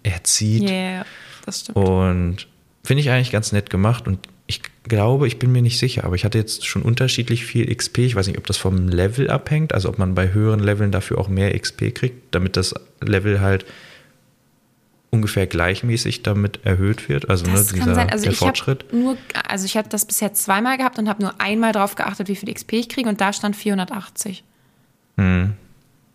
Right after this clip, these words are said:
Speaker 1: Ich
Speaker 2: Was
Speaker 1: hatte
Speaker 2: auch echt
Speaker 1: nämlich,
Speaker 2: viel ist eigentlich.
Speaker 1: ich glaube, ich hatte heute zwei und ich hab zwischendurch gelevelt und ich meine, der zweite hätte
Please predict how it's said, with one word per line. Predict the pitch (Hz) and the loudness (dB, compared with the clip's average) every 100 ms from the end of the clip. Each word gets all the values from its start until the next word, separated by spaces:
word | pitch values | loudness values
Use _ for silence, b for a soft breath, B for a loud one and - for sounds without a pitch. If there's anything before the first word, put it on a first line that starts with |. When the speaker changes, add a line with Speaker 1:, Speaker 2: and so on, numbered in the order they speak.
| _ _ _ - | _ _ _ -18
Speaker 1:
Ich | - | -2
Speaker 2:
Was | 107 | -2
Speaker 1:
hatte | - | 2
Speaker 2:
auch | 107 | 2
echt | 107 | 4
Speaker 1:
nämlich, | 107 107 101 | 2 2 0
Speaker 2:
viel | 92 | -6
ist | - | -12
eigentlich. | 101 98 - | -12 -12 -12
Speaker 1:
ich | - - | -12 -2
glaube, | 107 107 | 2 2
ich | 110 | 0
hatte | 104 101 104 | 0 2 2
heute | 98 98 | 2 0
zwei | - - - 95 117 131 | 0 0 2 2 4 2
und | 120 | 2
ich | 117 | -2
hab | - | -2
zwischendurch | - 117 117 110 - | 0 0 2 0 2
gelevelt | 98 104 127 | 2 4 2
und | 113 | 0
ich | 107 | 0
meine, | 107 | 2
der | 98 - | 2 0
zweite | - 95 104 | 0 0 2
hätte | 113 104 104 | 0 2 0